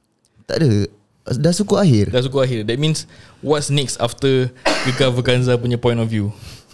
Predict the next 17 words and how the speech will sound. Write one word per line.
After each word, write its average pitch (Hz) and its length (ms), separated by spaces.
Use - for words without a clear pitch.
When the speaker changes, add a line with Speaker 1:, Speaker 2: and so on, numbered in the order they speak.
Speaker 2:
<laughs> - 380
Speaker 1:
Huh? 233 240
Speaker 2:
Ah, - 100
what's 117 240
next? 107 320
Kira 127 180
kita 127 220
lagi 113 400
berapa 107 240
episod 113 320
je, 87 160
eh? 120 240
For 101 160
Speaker 1:
Dia 104 100
sampai 160 220
berapa 143 320
episod? 139 400